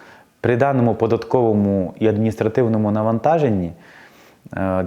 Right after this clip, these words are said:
ціна мала би бути вищою. Але разом з тим ми,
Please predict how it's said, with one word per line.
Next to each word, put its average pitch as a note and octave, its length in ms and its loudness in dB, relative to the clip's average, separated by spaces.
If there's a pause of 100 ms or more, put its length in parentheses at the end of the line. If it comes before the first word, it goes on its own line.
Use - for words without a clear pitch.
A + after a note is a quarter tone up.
(120)
ціна C3 580 0
мала A#2+ 340 2
би G#2+ 120 0
бути G#2 600 0
вищою. G2 580 -2 (1500)
Але G#2 240 0
разом C#3 300 2
з - 80 -4
тим D#3+ 360 2
ми, A2+ 200 2